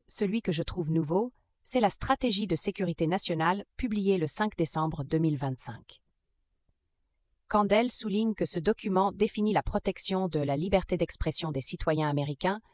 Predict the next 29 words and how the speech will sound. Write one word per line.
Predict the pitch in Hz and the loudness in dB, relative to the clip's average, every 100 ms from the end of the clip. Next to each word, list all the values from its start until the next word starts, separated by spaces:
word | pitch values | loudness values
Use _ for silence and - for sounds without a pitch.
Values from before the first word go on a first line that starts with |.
| _ _ | _ _
comme | - 196 | 0 2
un | 180 | 2
principe | - 196 214 - - | 2 2 0 -2 -14
fondamental | - 254 240 208 160 - 143 143 - | -4 2 4 4 2 4 2 2 -4
de | 147 | -4
la | 143 | 0
politique | - 170 - 190 | 0 0 -2 -2
étrangère | 170 - 151 156 151 | -2 0 0 0 0
américaine | 143 143 143 139 143 123 120 _ _ _ _ | 0 0 -2 -4 -6 -6 -10 _ _ _ _
et | 196 | 2
attribue | 208 - 185 202 | 2 2 -4 -2
explicitement | 254 - - 233 180 - 175 | -2 -2 -2 -2 -2 2 4
à | 156 | 4
l'Union | 151 156 | 2 0
européenne | 151 156 147 143 185 202 _ _ | 0 0 0 0 -2 -4 _ _
des | 180 | 0
pratiques | - 180 - - | 2 0 -2 -2
de | 160 | 0
censure. | 151 151 139 - 120 110 _ _ _ _ _ _ _ | 2 2 0 -2 -6 -12 _ _ _ _ _ _ _
Autrement | 220 - 208 180 | -2 2 2 2
dit, | 180 233 _ _ _ | 0 -6 _ _ _
l'attaque | 190 220 - - | 4 4 4 2
contre | 196 - | -2 0
les | 160 151 | 0 2
régulations | 180 180 170 - 180 | 2 2 4 4 2
européennes | 160 156 151 151 180 202 _ - | 2 0 0 2 0 -2 _ -2
est | |
désormais | 170 190 185 165 | 2 2 2 0
doctrinale. | 143 214 - 196 151 - - | 0 -2 -2 -4 -4 -4 -12